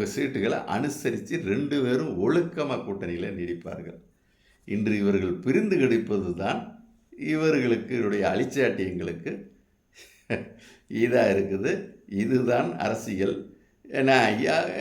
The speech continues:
மறைமுகம் அதுதான். அப்ப அதிமுக, பாஜக ஒன்று ஒரே கூட்டணின்னு இணையட்டா,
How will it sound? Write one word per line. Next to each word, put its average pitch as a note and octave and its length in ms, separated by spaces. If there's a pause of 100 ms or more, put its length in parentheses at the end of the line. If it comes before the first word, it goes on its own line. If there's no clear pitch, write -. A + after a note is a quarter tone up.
(140)
மறைமுகம் G#3+ 500
அதுதான். B2 340
அப்ப - 220 (140)
அதிமுக, G3 360
பாஜக D3+ 420 (100)
ஒன்று D#3 320
ஒரே C3+ 240
கூட்டணின்னு C#3+ 480
இணையட்டா, B2 440